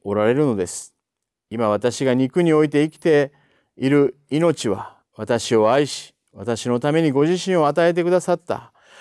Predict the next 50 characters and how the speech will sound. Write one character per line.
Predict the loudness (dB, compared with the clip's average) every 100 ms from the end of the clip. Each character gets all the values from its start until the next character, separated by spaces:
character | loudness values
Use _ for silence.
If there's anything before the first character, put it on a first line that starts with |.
| -20 _ _
神 | -4 0 2
の | 2
御 | 2
子 | 0
に | 0
対 | 0 0 0
す | -4
る | -4 -6
信 | -6 -6 -6
仰 | -6 -2 -2
に | 0 -2 -2 -4 -8 _ _ _ -6
よ | -4
る | 0
の | 0
で | 0
す。」 | -4 -12 -18 _ _ _ _ _ _ _ _ _ _ -20 -20 -20
信 | -8 0 0 2
仰 | 2
の | 2
成 | 0 0 0
熟 | -2 -2
と | 0
は、 | 2 0 -8 -20 _ _
そ | -12 -4
れ | 0
ま | 0 2
で | 0
自 | -2 -4
分 | -2 0
の | 2 2
思 | 2 0
い | -2
で、 | -6 -10 _ _ _ _ _ _
そ | -8
し | -4
て | -4
自 | -4 -4
己 | -2 -2
中 | 0 0
心 | 0 -2 -2
的 | -2 0
に | -2 -2
生 |
き | -4
て | -6
き | -2
た | 0 0
も | 0 0
の | 0
が | 0 -2 -6